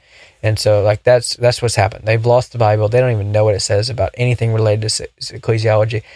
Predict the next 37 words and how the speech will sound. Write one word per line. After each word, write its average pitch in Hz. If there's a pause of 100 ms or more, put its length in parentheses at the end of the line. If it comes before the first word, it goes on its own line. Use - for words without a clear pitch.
(160)
They 160
don't 160
believe 131
it's 117
sufficient 113
about 110
what 107
we 110
should 110
be 113
doing 110
with 110
our 107
ecclesiology. 107
It's 110
pure 120
pragmatism. 101 (500)
And 113
so, 113
like, 127
Rick 170
Warren 147
is 113
just, -
he's 123
just -
doing, 113 (1200)
he's 139
just -
the 117
next - (140)
step, - (180)
like, 110
the 113
next 120
logical 107
step, -